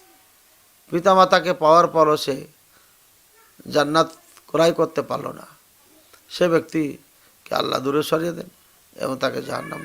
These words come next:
দান করেন, জাহান্নামে প্রবেশ করাবেন, নাউজুবিল্লাহ। তো তখনও আমি আমিন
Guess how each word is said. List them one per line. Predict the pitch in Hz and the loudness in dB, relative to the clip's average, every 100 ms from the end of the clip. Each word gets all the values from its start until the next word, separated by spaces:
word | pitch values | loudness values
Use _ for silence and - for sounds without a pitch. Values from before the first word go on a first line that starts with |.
| - | -16
দান | - - | -18 -20
করেন, | - _ 131 | -20 _ -4
জাহান্নামে | 139 139 139 131 123 | 0 0 -2 -10 -12
প্রবেশ | 127 - - | -14 -14 -18
করাবেন, | - - - - _ _ _ - | -18 -18 -20 -20 _ _ _ -8
নাউজুবিল্লাহ। | 123 123 104 80 - - _ - _ _ - | -6 -6 -12 -18 -20 -20 _ -20 _ _ -14
তো | 175 135 | -10 -6
তখনও | 160 180 190 | 2 6 6
আমি | 165 156 - - 135 | 6 0 -8 -6 -6
আমিন | 131 | -4